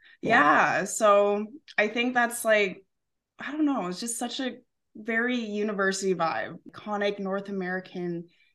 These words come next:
Speaker 2: university vibe.
Speaker 1: Yeah. We always say that, like, it looks American. Um,
Speaker 2: Mm-hmm.
Speaker 1: but it's cool. I like it. But so Selin, she basically is, like, in love with this boy, this senior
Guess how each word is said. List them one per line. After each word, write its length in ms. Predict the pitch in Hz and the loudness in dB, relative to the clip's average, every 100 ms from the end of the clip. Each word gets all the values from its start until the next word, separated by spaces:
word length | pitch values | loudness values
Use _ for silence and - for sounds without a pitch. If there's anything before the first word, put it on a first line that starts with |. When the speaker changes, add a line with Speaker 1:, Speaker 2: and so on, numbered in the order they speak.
| - | -10
Speaker 2:
university 1120 | 180 196 196 180 180 185 - 175 165 165 170 _ _ _ _ _ _ _ | -4 -4 -4 -4 -4 -4 -4 -4 -2 -6 -10 _ _ _ _ _ _ _
vibe. 360 | 165 - - - - _ _ | -14 -12 -14 -18 -20 _ _
Speaker 1:
Yeah. 300 | - 180 180 180 - _ _ - - | -2 0 0 -6 -10 _ _ -16 6
We 140 | 196 | 8
always 200 | 226 269 | 10 8
say 100 | 320 | 6
that, 140 | 311 - | 2 4
like, 180 | 269 | 4
it 80 | 233 | 4
looks 340 | - 180 185 - | 4 2 2 -4
American. 760 | 185 170 180 196 226 247 262 - _ _ _ - | -2 0 0 2 2 2 0 -10 _ _ _ 4
Um, 320 | 196 190 185 | 8 8 8
Speaker 2:
Mm-hmm. 360 | 214 202 165 160 165 _ _ _ _ _ _ - | 6 6 4 0 -4 _ _ _ _ _ _ -2
Speaker 1:
but 120 | 226 | 0
it's 120 | 226 | 0
cool. 380 | - 294 269 180 - - | -4 -2 -2 -2 -8 -6
I 80 | - | -4
like 200 | 214 208 | -4 -8
it. 140 | 190 _ _ _ - | -10 _ _ _ 6
But 280 | 202 - - _ _ _ _ - | 6 6 0 _ _ _ _ 0
so 120 | 233 | 2
Selin, 540 | - 226 202 190 202 220 _ _ | 8 8 8 6 4 -2 _ _
she 500 | - 220 220 214 196 - | -2 2 4 4 2 2
basically 360 | 202 202 226 | 0 0 0
is, 100 | 226 | 2
like, 180 | 208 214 | 2 0
in 100 | - | 2
love 380 | 196 190 190 165 | 6 8 6 2
with 160 | 196 196 | -2 -2
this 320 | 196 - - _ - | -6 -6 -14 _ -2
boy, 280 | 180 190 | 0 2
this 220 | 190 170 - | 2 0 0
senior 720 | - 196 180 170 151 190 | 6 8 8 4 0 2